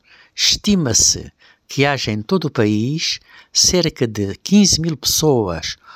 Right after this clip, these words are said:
com síndrome de Down e entre cento e cinquenta a duzentos mil pessoas com autismo. Ora, a Associação Vila Convida,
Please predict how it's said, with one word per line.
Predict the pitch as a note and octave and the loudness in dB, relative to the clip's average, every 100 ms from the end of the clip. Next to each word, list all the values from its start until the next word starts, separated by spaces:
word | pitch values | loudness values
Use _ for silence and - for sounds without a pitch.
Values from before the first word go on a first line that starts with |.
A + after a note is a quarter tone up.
| - - | -18 -4
com | B2+ A2+ | 0 2
síndrome | - F#3+ E3 G#2+ F#2+ F#2 | 2 0 -2 -4 -6 -8
de | G#2 | -8
Down | G#2+ G#2 A#2 D#3 F#3+ - _ - - - _ - | -2 0 0 -4 -6 -10 _ -20 -20 -20 _ -4
e | C3+ D3 | 2 4
entre | D#3+ B2+ - | 2 0 0
cento | - E3 - | 0 0 0
e | |
cinquenta | - B2+ - C#3 D#3+ E3+ F#3+ F#3+ - - - | -2 -2 0 0 0 -2 -2 -2 -4 -20 -10
a | - A2+ | -4 -2
duzentos | G#2 D#3+ D#3 - C3+ | 0 0 0 -4 -2
mil | D3 A2+ _ _ | -4 -6 _ _
pessoas | - - B2+ E3 F#3+ F#3 - - - _ - | -6 0 2 2 0 -2 -6 -10 -20 _ -2
com | E3+ F#3 | -2 0
autismo. | C#3+ C#3+ - F#2+ D2+ - _ _ _ _ _ _ _ _ _ _ _ _ _ _ - - - _ _ | 0 -2 -4 -8 -8 -12 _ _ _ _ _ _ _ _ _ _ _ _ _ _ -20 -20 -20 _ _
Ora, | G#3+ G3+ A2+ - | 0 2 0 0
a | C#3+ | -2
Associação | C3+ F#3 - C#3+ - D#2+ C#2+ C#2 _ - _ _ - | -2 0 0 2 0 -2 -8 -18 _ -20 _ _ -8
Vila | A2+ D3 G#3+ D3 | -2 2 2 2
Convida, | - G#2+ F#2+ G2 F#2+ G#2+ | 0 -2 -2 -4 -2 -2